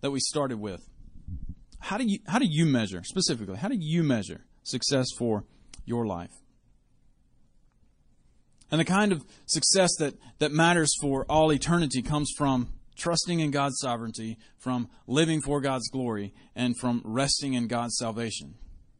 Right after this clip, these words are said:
What's, what's another word for this type of success? It's the word we began with, faithfulness. It's simply being faithful.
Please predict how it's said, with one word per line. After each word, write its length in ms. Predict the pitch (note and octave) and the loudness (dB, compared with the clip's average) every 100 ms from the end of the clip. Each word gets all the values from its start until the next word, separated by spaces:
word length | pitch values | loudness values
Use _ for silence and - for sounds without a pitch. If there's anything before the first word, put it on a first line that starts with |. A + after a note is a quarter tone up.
| _ _ _ | _ _ _
What's, 280 | F3 - - | -4 -4 -4
what's 200 | E3 A3 | -2 2
another 300 | F#3+ F#3+ E3 | 6 8 6
word 320 | C#3 C#3 B2 - | 4 0 -2 -2
for 240 | C#3 B2+ - - | -2 -2 -6 -10
this 160 | C#3 D3 | -2 -2
type 240 | - C3+ | -2 -4
of 100 | B2 | -6
success? 440 | G#2+ A2+ - C3+ A2 | -8 -6 -4 -2 -4
It's 140 | B2 A#2 | -6 -8
the 80 | |
word 240 | A#2+ C3 B2 | -4 -2 -2
we 100 | A#2+ | -4
began 400 | A2+ A#2 C#3 A2+ | -4 -4 -4 -4
with, 120 | G#2 - - - | -8 -14 -14 -6
faithfulness. 640 | C#3+ - F2+ C#2+ - - - - - _ _ _ _ _ - _ | -6 -6 -14 -14 -16 -16 -18 -20 -20 _ _ _ _ _ -20 _
It's 320 | B2 - - | -4 0 2
simply 540 | F#3 F3 F3+ F3 D#3+ - A#2+ | 0 -2 0 0 0 -6 -6
being 500 | D3 D3 C#3+ B2 - - - | -2 0 0 -4 -10 -16 -4
faithful. 500 | C3+ B2 - C2 | -4 -4 -8 -20